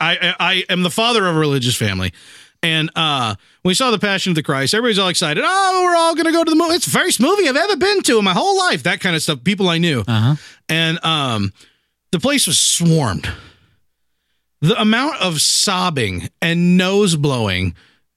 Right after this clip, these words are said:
Speaker 1: during that horse turd of a movie. Now, this is coming from, I'm a religious dude, went to religious school, and I'm also a movie buff. I walked out going,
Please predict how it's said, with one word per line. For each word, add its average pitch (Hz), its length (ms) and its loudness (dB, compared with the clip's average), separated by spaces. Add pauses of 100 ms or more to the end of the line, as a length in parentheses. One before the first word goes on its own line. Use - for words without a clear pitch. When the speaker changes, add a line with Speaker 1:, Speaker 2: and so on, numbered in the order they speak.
Speaker 1:
during 185 440 2
that 190 180 0
horse 226 560 0
turd 180 340 0
of 143 120 -2
a 143 60 2
movie. 117 500 0 (600)
Now, 175 200 2
this 320 240 0
is 285 100 -2
coming 254 260 0
from, 220 200 -2 (100)
I'm 190 320 -2
a 139 40 -4
religious 151 340 0
dude, 185 200 0
went 151 140 0
to 160 60 0
religious 151 340 0
school, 170 420 2 (520)
and 156 120 0
I'm 160 120 -2
also 175 260 0
a 156 60 2
movie 156 260 2
buff. 110 460 -4 (400)
I 143 80 -2
walked 202 260 0
out 226 160 0
going, 196 300 0